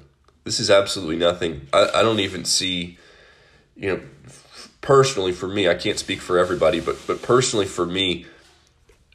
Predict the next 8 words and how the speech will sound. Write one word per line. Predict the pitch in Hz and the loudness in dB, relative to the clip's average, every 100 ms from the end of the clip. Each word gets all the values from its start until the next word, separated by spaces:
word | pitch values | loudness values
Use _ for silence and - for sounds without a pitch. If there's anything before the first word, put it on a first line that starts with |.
| _ | _
this | - 101 101 | -6 -4 -2
is, | 92 - - - _ _ _ _ _ _ _ _ _ 92 | 0 0 -2 -6 _ _ _ _ _ _ _ _ _ 2
al-, | 95 - | 2 4
although | 92 98 95 90 - - | 2 2 2 -2 -6 -4
a | 98 | -2
little | 104 117 107 | 2 2 4
bit | 104 98 - - | 4 2 -4 -16
weird, | 98 104 117 147 147 | -6 0 0 0 -4